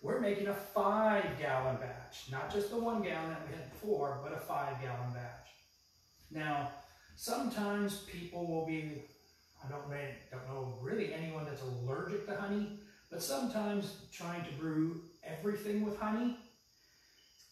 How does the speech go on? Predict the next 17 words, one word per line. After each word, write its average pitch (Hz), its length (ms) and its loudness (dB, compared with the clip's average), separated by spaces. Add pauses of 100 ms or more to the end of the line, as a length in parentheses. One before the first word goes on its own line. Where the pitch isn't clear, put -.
can 202 140 2
get - 260 2
pretty 170 200 0
expensive. - 520 -6 (880)
So 170 420 2
what 185 140 -2
we 180 80 -2
did 208 180 6
on 196 240 4
this 233 220 0
one 170 200 -2
is 160 140 -2 (280)
we're 175 100 -4
still 220 320 0
putting 220 400 2
in, 143 240 0 (1160)
uh, 127 300 -4